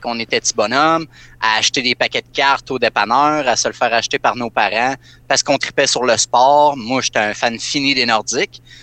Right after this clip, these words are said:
Fait qu'à l'époque, on achetait beaucoup de paquets de cartes au dépanneur, au club vidéo pour posséder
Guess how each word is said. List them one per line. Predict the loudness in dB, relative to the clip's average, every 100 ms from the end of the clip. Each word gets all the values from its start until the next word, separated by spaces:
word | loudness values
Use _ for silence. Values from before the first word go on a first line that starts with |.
| -20 -4
Fait | -2
qu'à | 0 0
l'époque, | -2 2 4 4 0 -4
on | -2 -2 -2 -2
achetait | -2 -2
beaucoup | -4 -6 -8
de |
paquets | -4 -2 -4
de | -2
cartes | 0 0 -2
au |
dépanneur, | -2 0 2 2 4 4 4 2 -4 -20 -14
au |
club | -4 0 0
vidéo | -2 0 2 4 2 -2
pour | 2 4 4
posséder | 2 0 2 4 2 0 2 2 2